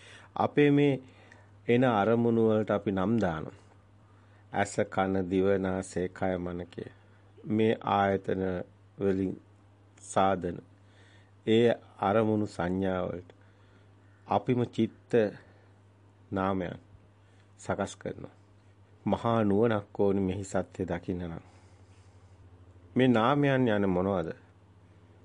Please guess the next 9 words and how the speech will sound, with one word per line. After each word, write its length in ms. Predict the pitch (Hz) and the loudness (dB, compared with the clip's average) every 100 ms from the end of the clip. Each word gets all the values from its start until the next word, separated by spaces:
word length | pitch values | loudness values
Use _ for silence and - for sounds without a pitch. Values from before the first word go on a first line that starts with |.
| - - - - - | -20 -20 -20 -20 -6
අපිට 260 | 117 143 | -2 0
මේ 160 | 147 143 | 2 2
දැනෙන 380 | 107 107 135 123 | 4 2 2 2
දේවල් 320 | 127 107 98 | 2 4 2
මොනවද? 420 | 92 98 95 82 - - - - - - - - - - - - | 0 0 0 -4 -12 -20 -20 -20 -20 -20 -20 -20 -20 -20 -8 0
මේ 140 | 107 | 2
දැනීම 460 | 95 110 110 117 107 | 4 4 4 4 2
දැනීමක් 520 | 95 90 98 95 92 - | 2 0 0 -4 -6 -10
පමණයි. 420 | - 80 80 98 | -10 -8 -8 -10